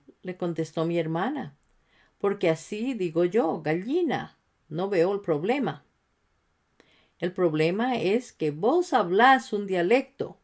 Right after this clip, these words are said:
concluyó la logopeda.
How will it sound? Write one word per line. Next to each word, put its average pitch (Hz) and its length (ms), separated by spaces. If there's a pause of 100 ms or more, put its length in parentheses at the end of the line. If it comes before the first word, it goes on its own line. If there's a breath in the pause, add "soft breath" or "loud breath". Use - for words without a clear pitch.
(380)
concluyó 151 760 (580)
la 185 160
logopeda. 143 840